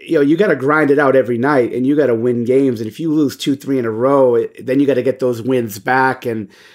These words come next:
you know, then you got injuries you gotta deal with, shuffling lineups, all this stuff, and road trips and back-to-backs. It's a tough deal, and Portland's gotta figure it out. Look, they've got,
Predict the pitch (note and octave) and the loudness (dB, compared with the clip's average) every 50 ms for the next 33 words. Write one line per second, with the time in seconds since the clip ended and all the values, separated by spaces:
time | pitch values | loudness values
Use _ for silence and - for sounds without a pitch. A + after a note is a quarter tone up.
0 | - _ _ _ _ - C3 B2+ A#2+ A#2 A2+ A2 A2 A#2 C#3 C#3+ D#3 D#3 D3+ C3+ | -20 _ _ _ _ -4 -2 -2 -2 -4 -4 -6 -4 0 0 2 2 2 2 2
1 | A#2 A#2 C3 C#3+ C#3+ B2+ A#2+ C3+ C3+ C3 A2+ B2+ B2+ C3 B2 A2+ G#2 C3 B2+ B2+ | 2 2 2 2 2 0 0 0 0 0 0 0 0 0 0 0 0 0 2 2
2 | B2+ B2+ B2+ B2+ B2+ B2+ B2 B2 - - - - - C3 B2 - - C3 C3 B2 | 2 2 2 2 2 2 0 -2 -4 -10 -8 -4 -4 -4 -4 -4 -4 -2 -2 0
3 | A#2+ A#2 A#2+ B2 B2 B2 B2 A#2+ - - - A#2 A#2+ A#2+ A2+ B2 A#2 - - - | 0 0 0 0 0 0 0 -2 -4 -6 -6 -6 -6 -4 -4 -6 -8 -8 -8 -4
4 | - B2 B2 A#2 - - A#2+ A2 G#2+ G#2+ A2+ A#2+ B2+ A#2+ A#2 - - C3+ B2+ A#2+ | -2 -2 -2 -2 -4 -6 -8 -8 -4 -2 0 0 0 0 -2 -4 -4 -2 -4 -4
5 | B2 - - A2 G#2+ F#2+ A2+ A#2 A#2+ - - A#2 A#2 B2 A#2+ A#2 A#2+ A#2 - - | -4 -8 -10 -10 -6 -4 -4 -4 -4 -4 -8 -10 -6 -4 -4 -4 -4 -6 -10 -16
6 | _ - - - - - - _ _ _ - - F3 F#3 - - - - - D3 | _ -20 -20 -20 -20 -20 -20 _ _ _ -4 -4 -4 -2 -4 -8 -8 -6 -4 -4
7 | C#3+ - - - C#3 C#3+ D#3 D#3+ C3+ A2+ A2 A2+ A#2 A2+ A#2 A2 - - D3+ E3+ | -4 -4 -4 -2 0 0 2 2 0 0 0 -2 -2 -2 -4 -10 -4 0 0 0
8 | E3 F#3+ F#3+ F3+ C#3+ - E3+ D#3+ D#3 D#3 C#3+ - - - - - - D3 D3 C#3+ | 2 2 0 -2 -2 -2 -4 -2 0 -2 -2 -4 -8 -16 -18 -6 -4 -4 -2 2
9 | D#3 D3 C3+ C3 C#3+ D#3+ D#3 A2+ - - - D#3+ D3+ B2+ - B2+ B2 A#2 A#2+ - | 2 2 2 2 0 0 0 -2 -4 -4 -2 -2 -2 0 -2 -4 -4 -4 -2 -2
10 | D3+ C#3+ C3+ - | 0 0 0 -4